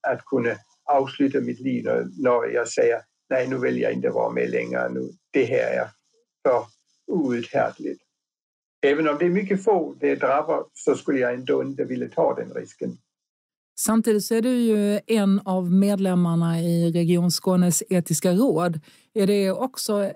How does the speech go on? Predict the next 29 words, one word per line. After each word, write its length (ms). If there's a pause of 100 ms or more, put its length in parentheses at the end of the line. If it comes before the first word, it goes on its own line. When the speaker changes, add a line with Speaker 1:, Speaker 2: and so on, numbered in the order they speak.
(120)
Speaker 2:
ett 180
ställningstagande 920
som 400 (140)
rådet 420
har 80
gjort 240
i 60
stort? 420 (480)
Speaker 1:
Nej, 400
det, 260 (480)
det 80
har 200
aldrig 240
varit 160
något 240
som 320
vi 120
har 400
egentligen 580
diskuterat 800
i, 380
i 60
rådet, 480
därför 240
det 140
har 60
inte 180
varit 200
en 140